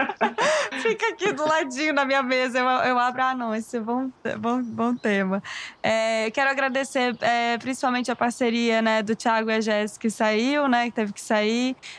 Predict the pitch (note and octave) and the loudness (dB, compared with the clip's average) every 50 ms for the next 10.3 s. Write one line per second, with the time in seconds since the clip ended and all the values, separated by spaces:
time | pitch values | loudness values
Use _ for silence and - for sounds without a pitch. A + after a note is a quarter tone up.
0 | - _ - G#3 A3 A3+ A3+ A#3 A#3+ C4 A#3+ A#3 A#3+ A#3 A3 - A#3+ G#3 A3+ A3 | -8 _ 0 2 2 2 2 0 0 0 0 0 0 0 0 0 -2 0 0 -2
1 | A3 - A3+ G#3+ G#3 G#3 - G#3+ G#3 G#3 A3 G#3+ - A3 G#3+ A3+ A3+ A#3+ A3+ A#3 | 0 0 -2 -2 -2 -2 -4 -2 0 0 -2 -2 0 0 2 2 2 2 0 0
2 | A3+ A3+ A3+ - - - A3 A3 - - - G#3+ G3 G3 G#3 G#3+ A3 A3+ A3+ - | 0 0 -2 -4 -2 -2 -2 -2 -2 0 2 2 4 4 4 2 2 0 0 -2
3 | - A3 A3 A3+ G#3+ - - A#3 G#3+ - A3+ - - A3 A3 A3 G#3+ G#3+ G#3+ G#3+ | -4 -4 -2 -2 -2 -2 -2 -2 -2 -2 -4 -2 0 0 2 2 2 2 0 0
4 | G3 - - G3+ - - - G#3+ G#3 G#3 - - - - A3 G3+ A3 A3 G#3 - | -2 -4 -10 -12 -6 0 2 2 2 0 -2 -4 -4 -2 -2 0 0 0 0 0
5 | - A3 G3+ - - _ _ _ _ G#3 G3 - - - A#3+ B3+ C4+ C#4 C4+ A3 | 0 -2 -2 -2 -6 _ _ _ _ -4 -4 0 0 0 2 4 2 2 2 2
6 | A#3 A3 G#3+ G#3+ A3 A3 G3+ - A#3 G#3+ G#3+ G#3+ G#3+ G3+ G#3+ G3+ - - - G3+ | 2 0 0 0 -2 -2 0 0 0 2 2 2 0 0 -2 -6 -4 -2 0 0
7 | G#3 A3+ A#3 A3+ A3 A3 G#3+ A3 B3 - - A#3 A3+ - A#3 A#3 G#3 A3 G3+ C4+ | 2 2 2 2 0 2 2 0 0 0 -2 -4 -4 0 0 0 0 2 0 -2
8 | C4+ - - B3 A#3+ B3 C4 C4+ - B3+ A#3+ A#3 A3+ - A3 G#3+ G#3+ G#3+ G#3+ G#3+ | -4 0 2 2 2 2 0 -2 -2 -4 -4 -4 -2 0 2 2 2 2 0 0
9 | G#3 G#3 G#3 G#3 G#3 G3+ G#3 G#3 - - - - G#3 - - G3+ G3 G3+ G#3 G#3+ | 2 2 2 2 2 2 2 0 -2 -6 -4 -4 -4 -2 0 0 2 2 2 0
10 | A#3 A#3+ A3+ A#3+ A#3+ | 0 -2 -4 -6 -6